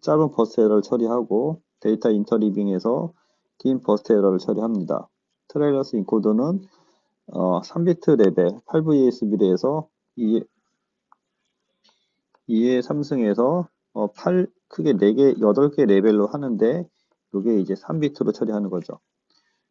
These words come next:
그 먹싱 후 파일럿 인서션을 거쳐서 영점삼 비의 파일럿 신호를 삽입하고, 팔 브이에스비 신호로 해서 육 메가헤르츠 신호로 해서 이렇게 전송이 하는 건데,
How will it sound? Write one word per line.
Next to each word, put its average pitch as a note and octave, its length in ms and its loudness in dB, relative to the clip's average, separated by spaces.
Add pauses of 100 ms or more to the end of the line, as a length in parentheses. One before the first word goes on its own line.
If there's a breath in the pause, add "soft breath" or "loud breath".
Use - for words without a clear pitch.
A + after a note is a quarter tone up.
그 - 60 -4
먹싱 G#2+ 400 0
후 D#3 400 -2 (300)
파일럿 D3 320 4
인서션을 A#2+ 460 2
거쳐서 B2 680 0 (420 loud breath)
영점삼 A#2+ 460 -2
비의 C3+ 180 2
파일럿 C3+ 240 0
신호를 B2 300 -2
삽입하고, C3+ 680 -2 (760 soft breath)
팔 E3 140 2
브이에스비 B2 560 2
신호로 A#2+ 400 -2
해서 G2+ 400 0 (540 loud breath)
육 A#2 120 4
메가헤르츠 C3 640 2
신호로 A#2 400 0
해서 G2+ 160 2
이렇게 G2 320 0
전송이 G2+ 320 -6
하는 B2+ 180 -6
건데, G#2 480 -2